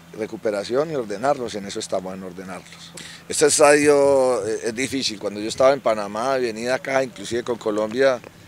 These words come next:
también vine, es un estadio difícil, no es fácil para el visitante,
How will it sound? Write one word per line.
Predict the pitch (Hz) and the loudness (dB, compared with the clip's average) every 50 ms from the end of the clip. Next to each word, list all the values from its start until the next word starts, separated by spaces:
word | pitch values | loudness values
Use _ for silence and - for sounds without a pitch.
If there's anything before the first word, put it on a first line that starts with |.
| - - - - | -20 -20 -14 -10
también | 101 101 101 104 107 107 | -10 -8 -8 -8 -8 -8
vine, | 131 143 135 | -8 -8 -6
es | 120 | -8
un | 117 127 | -8 -8
estadio | 127 - 131 123 127 127 | -4 -2 -2 0 0 -2
difícil, | 117 113 101 - 131 139 - - 107 87 - - - - - - - - - - - | -4 -4 -6 -8 -6 -6 -6 -6 -8 -12 -16 -20 -20 -20 -20 -20 -20 -20 -20 -18 -12
no | 98 104 | -10 -10
es | 101 | -6
fácil | - - 131 139 117 139 135 | -2 -2 -2 -2 -2 -8 -8
para | - 120 107 107 | -6 -4 -4 -4
el | 98 | -6
visitante, | 95 101 - 104 92 - 117 127 143 139 - 117 98 - | -8 -10 -10 -12 -6 -2 0 0 0 -2 -6 -10 -10 -10